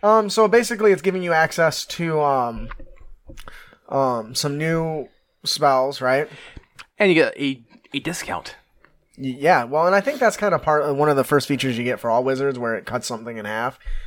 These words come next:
Speaker 1: um, which is pretty awesome. Um,
Speaker 2: And you can access temporal spells even if you never encountered them before.
Speaker 1: Which is huge.
Speaker 2: Yeah.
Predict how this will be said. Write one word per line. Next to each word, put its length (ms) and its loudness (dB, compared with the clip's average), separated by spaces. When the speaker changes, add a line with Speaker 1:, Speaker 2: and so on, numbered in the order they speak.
Speaker 1:
um, 180 -2
which 140 -6
is 80 -12
pretty 220 -4
awesome. 400 -2
Um, 560 0
Speaker 2:
And 140 0
you 40 -6
can 140 -8
access 400 -6
temporal 300 -2
spells 320 -4
even 120 -6
if 60 -10
you 60 -6
never 180 -6
encountered 320 -10
them 140 -14
before. 300 -12
Speaker 1:
Which 260 4
is 140 -6
huge. 420 0
Speaker 2:
Yeah. 200 -2